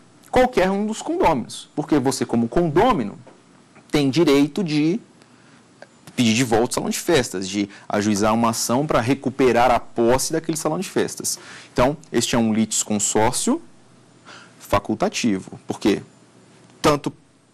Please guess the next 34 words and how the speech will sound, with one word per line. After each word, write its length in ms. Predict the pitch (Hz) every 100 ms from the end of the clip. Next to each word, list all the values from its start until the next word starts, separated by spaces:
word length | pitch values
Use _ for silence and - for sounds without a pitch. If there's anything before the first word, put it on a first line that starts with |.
| -
poderia, 800 | 143 127 127 170 180 123 76 - _ _ _ _ _ _ _ -
a, 100 | 113
a, 560 | 101 92 - - -
a, 60 | 113 - - -
a, 100 | -
poderia 520 | - - 143 143 180
estar 280 | 165 - 143
no 100 | 143
polo 380 | - 120 110 113
ativo 520 | 117 - 110 101 104
ou 60 | 104
como 220 | 113 113
autor 400 | 107 - 90 -
o 40 | -
condomínio, 640 | 101 147 185 214 254 269 - - -
todos 220 | 240 175
os 100 | -
condôminos 600 | 214 180 180 202 220 226
ou 100 | -
apenas 400 | 147 190 190 117
um 60 | 120
dos 100 | -
condôminos, 560 | 202 170 160 190 175
então 180 | 151 160
tem 140 | 160 165
uma 100 | 180
opção 580 | 180 - 147 127 127 135 -
aí 280 | - 110 110 - -
nesse 180 | 110
litisconsórcio, 680 | 110 107 - 120 - - - -
ok? 300 | - 180 - - - -
No 160 | 165 185
nosso 220 | 226 233
exemplo, 400 | 143 160 175